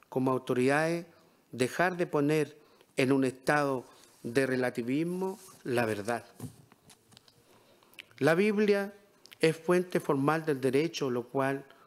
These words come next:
también con ella se puede legislar. Cito, "El Señor ama la justicia y el derecho. Llena está la tierra de la misericordia del Señor". Salmo treinta y tres, verso cinco.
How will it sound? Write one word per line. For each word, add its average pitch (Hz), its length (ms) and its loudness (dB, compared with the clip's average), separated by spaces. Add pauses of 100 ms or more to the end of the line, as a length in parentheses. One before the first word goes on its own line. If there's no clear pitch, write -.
(540)
también 139 600 0 (300)
con 127 180 -4
ella 143 180 2
se 127 180 -2
puede 131 260 0
legislar. 113 640 -8 (960)
Cito, 160 560 0 (640)
"El 131 160 2
Señor 147 500 2
ama 196 360 2
la 190 100 -2
justicia 170 640 -2
y 165 80 -2
el 143 120 -2
derecho. 139 460 0 (1000)
Llena 196 380 4
está 185 240 0
la 151 160 0
tierra 180 580 -2
de 143 120 0
la 135 120 2
misericordia 135 840 -2
del 123 160 -6
Señor". 117 440 -4
Salmo 127 540 -4
treinta 113 340 -8
y 110 60 -6
tres, 127 240 -8
verso 117 240 -10
cinco. 131 420 -8